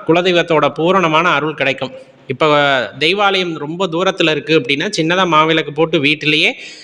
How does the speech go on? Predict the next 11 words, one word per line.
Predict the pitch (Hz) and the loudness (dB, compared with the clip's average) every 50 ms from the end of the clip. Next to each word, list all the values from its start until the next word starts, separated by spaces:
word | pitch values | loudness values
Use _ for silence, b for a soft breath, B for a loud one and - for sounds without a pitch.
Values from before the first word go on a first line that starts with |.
| B B - | B B -6
நம்ம | 143 147 156 151 | -4 -2 0 0
குலதெய்வ | 143 131 - 165 175 170 185 180 175 175 170 156 139 123 110 98 - | -2 -2 -2 -2 -2 0 0 0 2 2 2 2 2 0 -2 -2 -2
படத்திற்கு | - 147 160 151 170 160 147 147 147 143 143 | -4 -4 -2 -2 -2 -2 0 0 2 2 2
முன்னாடி | 147 156 160 156 151 | 2 2 0 0 -2
வச்சு | 143 135 131 - - 208 196 | -4 -4 -4 -2 0 0 2
வழிபாடு | 170 147 139 143 151 165 175 170 165 156 - | 2 2 2 0 0 0 0 -2 -2 -2 -2
செய்யுங்க. | 160 143 135 151 190 202 | -4 -4 -2 -2 -4 -4
கண்டிப்பா | - 147 139 147 160 160 - | -2 -4 -2 -2 -2 0 0
அது | 185 156 139 | 0 0 0
பலனை | - 131 131 135 139 156 156 | 0 0 0 0 -2 -4 -2
கொடுக்கும். | - 127 117 117 - 117 104 | 0 0 0 0 -2 -4 -8